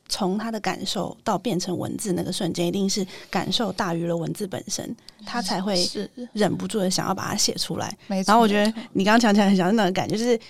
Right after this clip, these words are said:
Speaker 1: 一定是这个事件触发了你的某一个感，感受，然后就把它变成文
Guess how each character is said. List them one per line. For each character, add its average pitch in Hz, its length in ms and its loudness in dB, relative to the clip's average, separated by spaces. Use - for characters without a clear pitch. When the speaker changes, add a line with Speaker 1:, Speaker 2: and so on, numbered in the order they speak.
Speaker 1:
一 233 120 -2
定 311 120 10
是 339 80 8
这 285 120 2
个 214 80 4
事 214 180 2
件 202 160 -2
触 202 200 0
发 180 200 -4
了 185 60 0
你 160 120 2
的 - 220 -10
某 160 200 -2
一 156 40 -4
个 160 260 -2
感， - 340 -2
感 170 220 0
受， - 280 2
然 170 120 -6
后 190 100 0
就 214 80 -2
把 196 140 -4
它 175 260 -6
变 - 180 -2
成 - 160 -4
文 - 140 -8